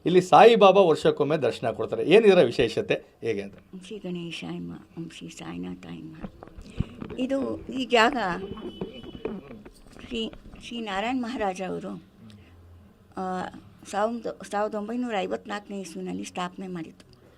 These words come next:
Speaker 2: ಅವರು ಈ, ಈ ಒಬ್ಬರೇ ಮ್-,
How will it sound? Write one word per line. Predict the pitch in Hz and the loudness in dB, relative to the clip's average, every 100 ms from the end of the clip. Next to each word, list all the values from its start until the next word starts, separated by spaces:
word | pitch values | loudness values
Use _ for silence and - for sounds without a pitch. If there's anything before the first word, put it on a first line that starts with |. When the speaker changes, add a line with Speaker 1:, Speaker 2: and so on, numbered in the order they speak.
| _ _ _ _ _ _ - | _ _ _ _ _ _ -4
Speaker 2:
ಅವರು | 196 226 254 254 - - _ - | 0 0 0 -4 -8 -20 _ -8
ಈ, | 202 - - | -8 -6 -10
ಈ | 202 - _ _ | -12 -14 _ _
ಒಬ್ಬರೇ | 107 185 185 247 269 | -6 -4 -2 0 0
ಮ್-, | 262 | -2